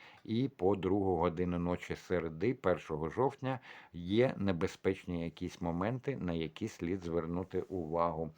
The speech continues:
Ну, а я додам вам ще по одній карті за днем народження. Якщо ви народилися першого, десятого, дев'ятнадцятого або двадцять восьмого числа будь-якого місяця, сутінки, причому в прямій позиції, це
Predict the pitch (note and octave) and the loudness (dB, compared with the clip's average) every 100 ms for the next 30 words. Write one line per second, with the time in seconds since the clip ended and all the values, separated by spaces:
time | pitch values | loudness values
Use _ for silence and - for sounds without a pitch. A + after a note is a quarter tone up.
0 | - - - C3 D#3 - G2+ F2+ G#2+ C3+ | -16 -20 0 4 4 6 6 8 6 6
1 | C3 G#2+ A#2+ G#2+ G#2 G2 F#2+ E2 F#2 F2+ | 6 8 8 8 6 6 2 6 8 8
2 | F#2+ F#2+ F#2+ E2+ E2+ F2+ - - - E2+ | 6 6 6 6 4 -2 -4 -10 2 4
3 | F#2 G2 G2 A2+ G#2 D2+ F2+ F2+ F#2+ F#2+ | 8 8 8 8 6 6 4 8 6 6
4 | - C3 D3+ C#3+ C3 G2+ F#2+ F#2+ - G#2 | 6 6 6 6 6 6 4 2 4 4
5 | - G2 F#2+ - G2 G#2+ F#2+ F#2+ F#2+ F#2 | 4 2 2 4 4 6 4 4 4 4
6 | F#2+ F#2+ - F#2+ F2+ F#2 F#2 - F2+ - | 4 2 4 4 6 4 4 2 -2 0
7 | F#2 - F#2+ F#2+ F#2 - G2 F#2+ F#2 F#2+ | 0 0 -2 -4 -4 -2 0 0 0 0
8 | G2+ F#2 G2 F#2+ F#2+ F2 G2+ - - - | 0 0 0 -2 -4 -4 -4 -6 -10 -18
9 | - - - D3 C#3+ D3+ D3+ - D#3+ D#3 | -18 -8 2 2 4 2 2 0 -2 -2
10 | _ - G2 G2+ B2 C#3 B2 G#2+ G2 G2+ | _ 2 2 4 4 4 0 2 4 4
11 | A2+ A#2 G2 F2 E2+ - F#2 F#2 F2 - | 4 4 6 4 2 4 4 4 2 4
12 | A2 D3 | 6 6